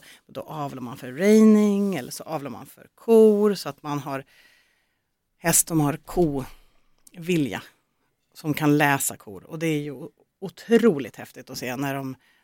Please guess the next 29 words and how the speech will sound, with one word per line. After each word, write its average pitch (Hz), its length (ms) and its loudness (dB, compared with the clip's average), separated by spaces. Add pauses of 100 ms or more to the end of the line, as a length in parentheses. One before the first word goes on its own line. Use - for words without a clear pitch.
(120)
verkligen 147 720 -2
kan 139 260 -6
läsa 135 300 -6
kor. 131 400 -18
Och 180 120 -16
sen 160 240 0
avlar 151 360 -4
man 139 200 -6
för 143 180 -16
gångartsgrenarna 180 960 -2
när 165 100 0
man 135 120 -2
visar 127 200 -12
skritt, - 240 -14
trav 117 120 -10
och 123 60 -14
galopp 202 260 -4
på - 100 -20
fyrkantsspåret. 220 920 -4 (580)
Det 170 120 -8
kallar 143 180 -4
vi 135 100 -12
för 151 80 -16
gångartsgrenar. 196 840 -2 (400)
Och 170 140 -8
sen 165 280 -2
så 165 400 -2 (360)
även 165 300 2
då 143 280 -6